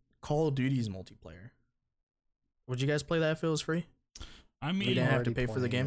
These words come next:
Speaker 3: it, so.
Speaker 2: honestly, I
Speaker 1: Yeah,
Speaker 2: would,
Speaker 1: but
Speaker 2: I would
Speaker 1: if
Speaker 2: play it. I mean, I already, I already paid for the game because, I mean, honestly, that's one of the games that I buy every year because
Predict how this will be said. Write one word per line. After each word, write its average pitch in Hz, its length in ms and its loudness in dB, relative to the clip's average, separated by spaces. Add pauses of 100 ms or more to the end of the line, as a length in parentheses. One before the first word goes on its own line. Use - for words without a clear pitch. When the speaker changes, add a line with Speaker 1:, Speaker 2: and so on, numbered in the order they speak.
Speaker 3:
it, - 40 -16
so. 101 160 -10
Speaker 2:
honestly, 180 680 -2
I 135 180 -4
Speaker 1:
Yeah, 214 140 4
Speaker 2:
would, 151 80 2
Speaker 1:
but 165 180 6
Speaker 2:
I 143 80 4
would 135 80 4
Speaker 1:
if 156 120 4
Speaker 2:
play 110 200 -2
it. 104 80 -6
I 127 80 -2
mean, 165 180 0
I 147 60 -2
already, 175 300 -2
I 120 100 -4
already 165 180 -2
paid 139 240 -2
for 156 120 -2
the 135 80 -2
game 131 280 -2
because, 107 580 -4 (400)
I 110 40 -4
mean, 117 160 -2
honestly, 113 440 -2
that's 107 220 -2
one 113 120 -2
of 104 60 -2
the 101 60 -2
games 104 220 -2
that 98 80 -2
I 92 60 -2
buy 98 240 -4
every 95 180 -4
year 95 320 -2
because 92 680 -4